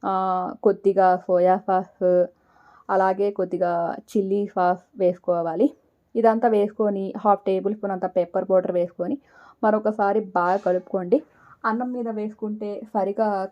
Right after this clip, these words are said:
కలవకపోయినా టేస్ట్ బాగోదు. ఇలా వేసుకొని కలుపుకుంటే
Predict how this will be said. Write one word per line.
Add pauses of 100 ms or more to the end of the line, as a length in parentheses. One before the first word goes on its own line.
కలవకపోయినా (240)
టేస్ట్
బాగోదు.
ఇలా
వేసుకొని
కలుపుకుంటే